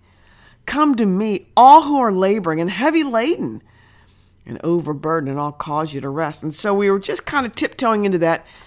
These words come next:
giving you some, you know, creative ways to get that rest.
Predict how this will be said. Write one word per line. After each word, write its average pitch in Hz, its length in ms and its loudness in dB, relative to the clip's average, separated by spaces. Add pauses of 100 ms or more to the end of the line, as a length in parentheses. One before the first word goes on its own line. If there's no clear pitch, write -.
(840)
giving 359 260 0
you 453 120 0
some, 240 300 0
you 302 120 -8
know, 254 140 2
creative 277 500 0
ways 262 340 4
to 262 120 -4
get 226 300 -4
that 196 200 0
rest. - 920 -2